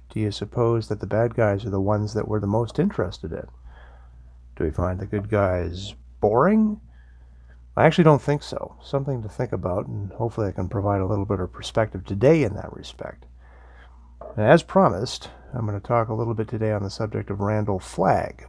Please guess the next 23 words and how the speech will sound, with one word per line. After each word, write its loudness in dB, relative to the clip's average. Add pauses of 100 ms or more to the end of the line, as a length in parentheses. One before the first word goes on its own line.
both -4
in -4
the -6
context -4
of 6
The 0
Stand -4
and -2
also 0
a -
little 0
bit 0
in -8
the -4
context -4
of -8
the -4
larger 0
body -2
of -8
Stephen -6
King's -10
stories. 0